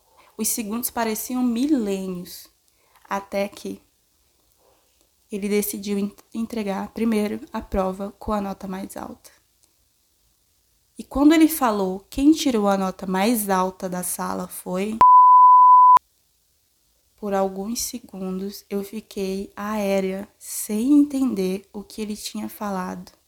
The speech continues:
Eu? Como eu poderia ter tirado a nota mais alta da sala? Eu nem era tão inteligente assim. Será se eu tive sorte?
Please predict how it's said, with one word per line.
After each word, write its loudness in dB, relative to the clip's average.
Eu? 0
Como 2
eu 4
poderia 0
ter -10
tirado -6
a -6
nota -8
mais -4
alta -2
da -6
sala? -8
Eu -2
nem 10
era 6
tão 0
inteligente 0
assim. -8
Será -8
se -6
eu -6
tive -4
sorte? -6